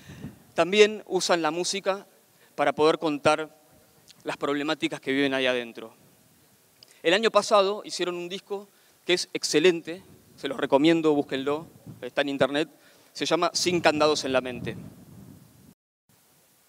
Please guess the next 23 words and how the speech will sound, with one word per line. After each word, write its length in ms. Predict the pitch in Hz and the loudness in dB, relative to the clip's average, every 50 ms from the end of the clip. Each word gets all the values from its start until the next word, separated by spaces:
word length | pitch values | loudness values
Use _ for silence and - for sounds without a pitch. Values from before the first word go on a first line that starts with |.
| _ _ _ _ _ _ _ _ _ | _ _ _ _ _ _ _ _ _
Waikiki 560 | - 160 165 160 - 208 190 202 220 214 - _ _ _ _ _ _ - | 2 2 2 2 0 -8 -12 -12 -12 -12 -14 _ _ _ _ _ _ -4
es 160 | 170 160 - | -4 -4 -4
un 140 | 170 165 151 | -8 -10 -6
pibe 220 | - 190 185 180 | -4 0 0 0
de 80 | 160 139 | 0 0
Fuerte 260 | - 160 151 147 156 | -4 -4 -2 0 0
Apache. 380 | 139 - 117 113 - - - - - - - - - - - - - _ _ _ _ _ _ _ - - - - - - - - - - - - - - - - | 0 0 -2 -4 -6 -10 -18 -20 -20 -20 -20 -20 -20 -20 -20 -20 -20 _ _ _ _ _ _ _ -20 -20 -20 -20 -20 -20 -20 -20 -20 -20 -20 -20 -20 -20 -14 -8
Su 160 | - - 180 | -6 -4 0
sueño 260 | - - 214 226 226 | 4 4 6 6 6
de 100 | 214 196 | 4 4
chiquito 580 | - - 175 - 214 214 208 - 226 233 - - - - - - - - - - _ _ - _ _ - - | 2 0 -6 -4 -4 0 4 4 4 4 4 -2 -16 -20 -20 -20 -20 -20 -20 -20 _ _ -20 _ _ -12 -4
era 180 | - 165 165 160 | -2 0 0 2
ser 320 | - - 165 170 185 175 - - - - - - - - - - - - - - - | 2 2 2 2 0 -2 -10 -14 -20 -20 -20 -20 -20 -20 -20 -20 -20 -20 -20 -12 -6
ajedrecista 680 | - 156 - - 165 160 160 165 - - 202 - - 185 | -6 -2 0 2 2 2 2 2 0 0 2 4 4 4
profesional. 680 | - 151 143 - 135 - 147 135 131 113 107 110 104 - - - - - - - _ - - - - - - - - - _ _ _ - - - - - _ | 4 2 -6 -6 -6 -6 -6 -6 -6 -6 -10 -12 -16 -20 -20 -20 -20 -20 -20 -20 _ -20 -20 -20 -20 -20 -20 -20 -20 -20 _ _ _ -20 -20 -20 -20 -10 _
En 100 | - 165 | 0 2
la 40 | 160 | 2
escuela 260 | 160 - 214 220 226 | 4 8 8 8 8
no 80 | 208 208 | 8 6
lo 100 | 196 190 | 4 4
querían 320 | 202 190 196 208 208 202 | 4 4 4 4 4 2
mucho 460 | 202 208 220 202 - 226 214 226 214 - - _ | 2 -4 -6 0 2 2 2 2 0 -12 -8 _
porque 720 | - 151 147 143 - 160 151 147 143 143 139 135 131 - | 0 0 0 0 0 0 2 4 4 2 2 -2 -6 -14